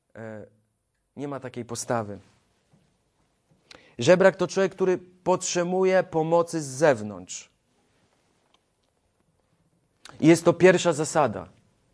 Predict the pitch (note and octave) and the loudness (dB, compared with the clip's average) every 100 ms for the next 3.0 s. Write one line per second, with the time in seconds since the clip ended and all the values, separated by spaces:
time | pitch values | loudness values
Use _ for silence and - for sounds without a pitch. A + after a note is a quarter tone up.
0 | _ _ _ _ _ _ _ _ _ _ | _ _ _ _ _ _ _ _ _ _
1 | _ _ _ _ _ _ _ _ A#2+ C3 | _ _ _ _ _ _ _ _ -4 -2
2 | C3+ - D#3+ C#3+ C3 B2 A2+ A2 F#2 | -4 -2 -2 -2 -4 -6 -4 -4 -6